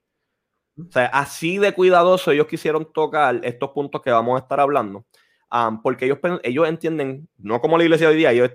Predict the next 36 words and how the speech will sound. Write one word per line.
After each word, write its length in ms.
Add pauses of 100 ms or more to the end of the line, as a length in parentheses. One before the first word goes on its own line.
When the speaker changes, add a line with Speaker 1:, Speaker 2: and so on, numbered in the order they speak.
Speaker 2:
ellos 180
entendían 380
que 100
la 120
doctrina 560
es 80
algo 360
serio 640
e 120
importante, 840 (360)
porque 220
la 100
manera 560
en 180
que 120
tú 160
ves 120
la 160
Biblia, 320
la 120
manera 320
en 60
que 120
tú 80
la 60
interpretas, 540
determina 540
el 60
estilo 380
de 100
vida 260
que 100
tú 120
vas 180
a 40
llevar, 320